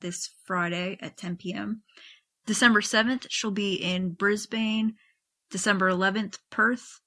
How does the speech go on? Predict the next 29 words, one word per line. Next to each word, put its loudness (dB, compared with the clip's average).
December 0
fourteenth, -4
Melbourne. -2
Then 2
there 6
will 2
be 2
a 0
little 0
break -4
until -6
February -4
first, -2
second, -4
and -4
fourth, -4
when -4
she'll -4
be -4
in -6
London. -2
And 0
then 2
she'll 0
hit -4
Berlin 0
on -2
February -2
seventh, -2